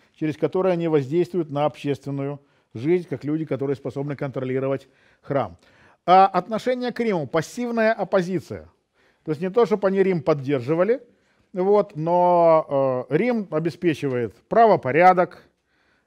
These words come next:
э, там, товарообмен, безопасные дороги, значит, э, финансовую систему, водопровод, э, и так далее, и тому подобное. То есть называется,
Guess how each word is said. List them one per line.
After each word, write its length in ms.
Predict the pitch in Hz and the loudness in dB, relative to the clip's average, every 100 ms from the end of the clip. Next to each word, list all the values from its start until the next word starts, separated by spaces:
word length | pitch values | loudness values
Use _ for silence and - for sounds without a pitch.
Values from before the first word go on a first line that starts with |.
| - | -2
э, 460 | 139 139 131 120 113 | 0 2 0 -2 -4
там, 240 | 131 123 | -6 -4
товарообмен, 1080 | 107 170 226 214 151 135 139 185 202 185 185 | -2 4 6 8 6 4 0 0 0 -2 -8
безопасные 840 | 147 135 175 165 208 196 170 147 120 | -10 -2 0 4 4 4 0 -2 0
дороги, 680 | 131 165 196 180 185 180 175 _ _ _ - | 2 4 4 2 2 0 -4 _ _ _ -10
значит, 380 | 147 151 151 120 | -6 -4 -4 -6
э, 640 | 143 143 135 131 123 117 104 | -6 -4 -2 -4 -6 -8 -6
финансовую 640 | 160 196 214 190 180 180 | -2 2 2 0 -2 -2
систему, 640 | 165 180 - 175 165 156 139 | -2 -6 -2 -2 -2 -4 -6
водопровод, 880 | 113 139 143 151 190 202 190 - _ _ - | -4 -4 -2 2 4 4 2 -6 _ _ -12
э, 400 | 120 113 107 107 98 107 117 113 135 | -8 -6 -6 -10 -12 -16 -12 -12 -8
и 40 | |
так 180 | 143 147 | -6 0
далее, 300 | 185 190 165 | 2 2 0
и 40 | |
тому 200 | 143 151 | -2 -4
подобное. 500 | 147 156 208 196 190 | -4 -2 -2 0 -2
То 140 | 156 170 | -2 -4
есть 280 | - _ _ _ _ | -6 _ _ _ _
называется, 600 | 135 139 160 170 156 139 | -12 -6 -2 0 -2 -4